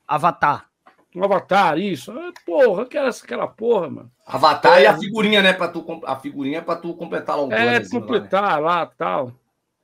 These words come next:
Speaker 2: É... dizem que, eu, eu tô vendo falando da gameplay, dizem que não mudou a gameplay por conta do fifa E,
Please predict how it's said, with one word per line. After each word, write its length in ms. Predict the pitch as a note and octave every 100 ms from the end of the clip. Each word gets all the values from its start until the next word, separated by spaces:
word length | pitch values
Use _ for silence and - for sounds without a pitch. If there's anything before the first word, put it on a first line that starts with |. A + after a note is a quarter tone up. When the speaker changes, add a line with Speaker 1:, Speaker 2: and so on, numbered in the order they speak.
| _ _ _ _ _ _ _ _ -
Speaker 2:
É... 680 | F3+ F3 E3 D#3+ D#3 C#3+ C#3 - _
dizem 600 | C#3+ F3 D4 A#3 A#3 G3 _
que, 160 | F#3+
eu, 180 | G3 F#3
eu 120 | G#3+ E3
tô 160 | F#3+
vendo 260 | D#3 D#3+ C3
falando 380 | C#3+ C#3 B2+ C3
da 100 | C3
gameplay, 460 | C#3+ C#3+ B2+ B2+
dizem 320 | C3 G3 G3
que 160 | F#3+ F3+
não 100 | F3
mudou 300 | E3+ D3 E3
a 60 | E3+
gameplay 640 | E3 D#3+ C3 D3 D3+ B2 - _ _
por 120 | D3
conta 260 | - F3 E3+
do 120 | D3
fifa 360 | - D#3+ - B2+
E, 220 | C#3+ A3+